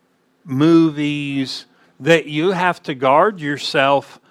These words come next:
lest you see it enough and you go, "Well, w-, is there really anything wrong with that?" We need to make sure we're bolstering up the,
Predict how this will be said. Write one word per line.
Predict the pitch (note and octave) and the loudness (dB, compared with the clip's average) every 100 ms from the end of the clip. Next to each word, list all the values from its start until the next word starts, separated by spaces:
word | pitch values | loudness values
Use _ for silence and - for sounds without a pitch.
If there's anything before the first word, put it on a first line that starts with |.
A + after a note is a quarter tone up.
| _ _ | _ _
lest | C#3 D3 D#3+ D3 - - | -2 0 0 -2 -8 -14
you | C#3+ C#3+ C#3 | -12 -10 -10
see | - - F3 A3 | -10 -10 -8 -4
it | G#3+ | -4
enough | D3 C3 B2+ B2+ C3+ C#3+ | -2 -2 -2 -4 -6 -8
and | C#3 | -6
you | C3+ | -4
go, | C3+ C3+ | -4 -4
"Well, | C3+ D3 G#3 G#3 | 0 -2 -2 -6
w-, | B2 A#2+ D3 | -12 -14 -6
is | C#3+ A#2+ | -6 -4
there | B2+ G#2+ | -4 -4
really | G#2+ A2 C3+ D3+ D3 | -6 -2 -2 -2 -6
anything | D3+ D#3 E3 D#3+ | -6 -6 -6 -4
wrong | D3 B2+ D3 F3 | -4 -2 -4 -4
with | F#3+ F#3 | -8 -6
that?" | F#3 B3 B3+ _ _ _ _ - - | -6 -6 -10 _ _ _ _ -20 -12
We | C#3+ E3+ | -4 -2
need | F#3+ F#3+ D#3+ | -2 -4 -6
to | - E3 | -8 -4
make | D3+ D3+ | -4 -4
sure | - - F3+ E3+ | -10 -6 -4 -2
we're | C#3+ D3 C#3 A#2+ _ _ _ _ | -2 -2 -2 -6 _ _ _ _
bolstering | C3 A2+ C#3 E3 - - D3 C#3 C3+ | -8 2 2 2 -6 -6 -4 -2 -2
up | E3+ C3+ - _ _ _ - | -2 -2 -6 _ _ _ -18
the, | B2 A#2 C#3 B2+ B2+ A#2 | -8 0 2 2 0 -6